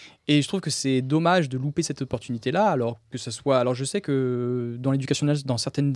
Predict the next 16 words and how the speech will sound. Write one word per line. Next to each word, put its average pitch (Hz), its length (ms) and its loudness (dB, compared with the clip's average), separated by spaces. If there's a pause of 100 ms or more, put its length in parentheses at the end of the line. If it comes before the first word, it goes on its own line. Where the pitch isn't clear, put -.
écoles, 135 420 2
ils 123 100 -6
font 175 360 -2
des, 120 420 0
ils 113 100 -4
font 170 140 -6
des 127 140 -4
cours 196 320 -4
des 127 80 -2
fois 165 160 -2
sur - 100 -6
la 113 80 -2
finance, 131 380 -8
sur 117 160 -6
et 113 40 -8
cetera. 131 320 -6